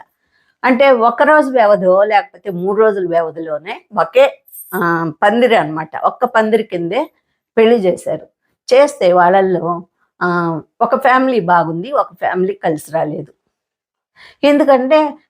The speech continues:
కలిసి రాకపోవడం అంటే ఏంటి? భర్త లేకపోవడము, లేకపోతే పిల్లలు పుట్టకపోవడము,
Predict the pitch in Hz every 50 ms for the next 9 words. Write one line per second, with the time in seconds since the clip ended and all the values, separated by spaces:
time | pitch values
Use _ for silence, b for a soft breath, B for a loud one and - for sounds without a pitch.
0 | - - 208 214 208 - 277 277 285 277 269 269 269 262 247 254 247 247 240 240
1 | 233 226 233 226 202 208 214 214 208 - 214 208 220 220 214 - _ _ _ _
2 | _ _ - 165 180 180 180 - 202 185 160 160 - - - - - 175 170 165
3 | 165 165 151 160 160 165 165 170 - _ _ 185 185 202 185 185 180 - 208 -
4 | - 175 170 180 196 214 202 - - 147 - - 190 180 196 196 185 170 170 165
5 | 160 160 151 156 165 170 175 170